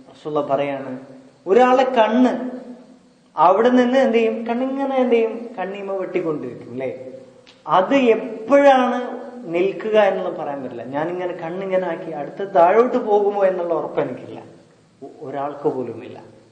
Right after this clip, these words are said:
അതുപോലെ ഒരാളെന്ത് ചെയ്യും? വെള്ളം കുടിക്കാൻ വേണ്ടി വെള്ളം എടുത്തു, അത് അവന്റെ വായിലെത്തുമെന്ന് ഉറപ്പില്ല. എപ്പോഴും മരണം സംഭവിക്കാം. എപ്പോഴാണെന്നുള്ളത് മലക്കുൽ മൗത്തിന് പോലും അറിയില്ല. ആർക്ക് മാത്രമേ അറിയുള്ളൂ?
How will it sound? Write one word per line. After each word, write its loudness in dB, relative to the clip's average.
അതുപോലെ 6
ഒരാളെന്ത് 4
ചെയ്യും? 2
വെള്ളം 4
കുടിക്കാൻ 4
വേണ്ടി 4
വെള്ളം 4
എടുത്തു, 0
അത് 2
അവന്റെ -2
വായിലെത്തുമെന്ന് 2
ഉറപ്പില്ല. -10
എപ്പോഴും -2
മരണം -10
സംഭവിക്കാം. -16
എപ്പോഴാണെന്നുള്ളത് 4
മലക്കുൽ 2
മൗത്തിന് -4
പോലും -2
അറിയില്ല. -6
ആർക്ക് -4
മാത്രമേ -6
അറിയുള്ളൂ? -10